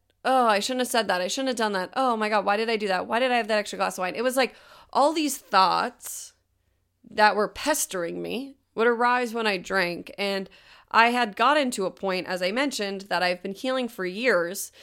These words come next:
that alcohol was one of the last things that caused me to really hate myself.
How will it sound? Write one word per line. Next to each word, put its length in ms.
that 580
alcohol 380
was 120
one 100
of 60
the 100
last 580
things 400
that 180
caused 340
me 100
to 80
really 500
hate 420
myself. 680